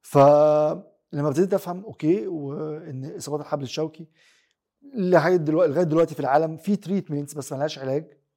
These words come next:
آه، فخلاص، ده شكل جديد لحياتك.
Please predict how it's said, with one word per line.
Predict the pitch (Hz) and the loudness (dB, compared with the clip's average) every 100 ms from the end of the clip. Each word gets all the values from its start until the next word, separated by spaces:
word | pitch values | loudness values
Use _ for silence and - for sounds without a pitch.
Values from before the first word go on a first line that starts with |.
| _ _ _ _ _ _ _ - | _ _ _ _ _ _ _ -2
آه، | 147 147 151 151 180 _ _ | 4 6 6 0 -6 _ _
فخلاص، | 147 143 160 117 - - | -6 -4 -4 -6 -8 -14
ده | - 143 156 - - | -2 -2 -2 -6 -14
شكل | - 143 139 | -12 -10 -10
جديد | 123 147 | -8 -8
لحياتك. | 127 127 156 208 208 | -8 -6 -6 -6 -16